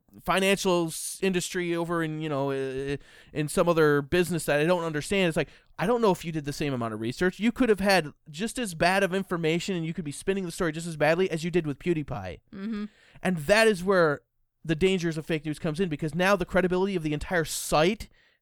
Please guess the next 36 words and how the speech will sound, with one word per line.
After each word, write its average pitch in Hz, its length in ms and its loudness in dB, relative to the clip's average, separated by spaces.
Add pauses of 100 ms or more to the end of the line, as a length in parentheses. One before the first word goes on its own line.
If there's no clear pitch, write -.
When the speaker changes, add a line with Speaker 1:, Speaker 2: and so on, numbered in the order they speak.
Speaker 1:
for 185 180 0
as 185 100 0
far 196 120 4
as 175 80 0
I'm 185 140 -2
concerned, 202 340 -2
is 160 200 -4
soured 135 840 -2
Speaker 2:
Mm-hmm. 196 160 -12
Speaker 1:
because 196 320 2
of 135 100 -4
it. 101 160 -12 (200)
Because 180 440 0
these 175 240 -4
journalists 196 440 -2
that 160 100 -2
went 165 160 -4
out 180 140 0
of 180 40 -4
their 180 80 -2
way 170 280 2 (320)
to 202 80 -6
just 196 240 -6
slander 165 560 -4
somebody 131 260 -8
because 160 180 -4
they 185 120 0
don't 190 260 0
like 165 200 -2
their, 135 120 -4 (220)
they 190 100 4
feel 185 240 2
threatened 139 600 -2 (200)
by 156 400 0
the 147 160 -6
YouTube, 131 540 -2